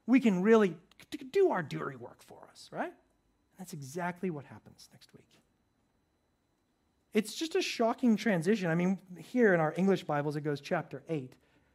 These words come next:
But this, you know, there wasn't chapters and verses in the Masoretic text, when, in the Hebrew text. Right? You just, just keep reading. And, and the very next scene is, here they say, "Well, we want a king.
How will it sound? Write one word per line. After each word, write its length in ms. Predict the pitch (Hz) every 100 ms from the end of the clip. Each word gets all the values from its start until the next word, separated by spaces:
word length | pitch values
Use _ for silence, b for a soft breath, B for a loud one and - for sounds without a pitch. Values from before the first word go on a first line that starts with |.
| _ -
But 100 | 170
this, 180 | 180 - -
you 120 | 240
know, 140 | 127 139 160 _ _ _ _ _ _ _ _
there 80 | -
wasn't 280 | 214 175 -
chapters 540 | - 170 170 - 151
and 140 | 131 120
verses 680 | 143 151 - 117 131 - -
in 60 | 139
the 60 | 139
Masoretic 540 | 135 135 131 131 123
text, 340 | 123 110 -
when, 200 | 127 113 117 -
in 160 | 110 110
the 60 | 127
Hebrew 240 | 143 117
text. 360 | 110 113 180 - _ _ _ _ _ _ _ _ _ _ _ _ _
Right? 140 | 131 156
You 120 | 170
just, 200 | 147 - - -
just 180 | - -
keep 220 | 170 -
reading. 320 | 175 180 139
And, 100 | 143
and 220 | 170 170 160 -
the 60 | 185
very 180 | 220 233
next 180 | 220 214
scene 300 | 247 233 175
is, 280 | 139 - - _ _ _ _ _ _ _ _ _ _ _ _ _ _ _
here 120 | - 180
they 120 | 185
say, 240 | - 190
"Well, 180 | 175 180
we 120 | 220
want 160 | 262 262
a 40 |
king. 380 | 262 277 220 139